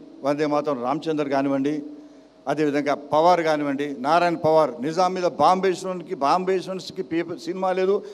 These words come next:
ఆయన గురించి ఎవడు మాట్లాడలే, మాట్లాడరు. మేమందరం కూడా ఆనాడు నైన్టీన్ నైంటీ ఎయిట్లో మేము ఒక పెద్ద వేదిక కట్టి నూట యాభై మంది స్వాతంత్ర సమర యోధులకు సంబంధించి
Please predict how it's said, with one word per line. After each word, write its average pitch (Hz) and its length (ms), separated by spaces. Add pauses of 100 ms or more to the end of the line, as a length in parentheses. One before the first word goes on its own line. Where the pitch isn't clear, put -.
ఆయన 170 200
గురించి 175 160
ఎవడు 170 200
మాట్లాడలే, 156 560
మాట్లాడరు. 117 400 (760)
మేమందరం 190 500
కూడా 196 320
ఆనాడు 180 560 (1700)
నైన్టీన్ 170 720 (1080)
నైంటీ 151 400
ఎయిట్లో 185 480 (1080)
మేము 156 160
ఒక 160 120
పెద్ద 202 260
వేదిక 180 400
కట్టి 196 360 (380)
నూట 190 280
యాభై 185 380
మంది 170 400 (100)
స్వాతంత్ర 160 460
సమర 147 300
యోధులకు 139 440
సంబంధించి 135 640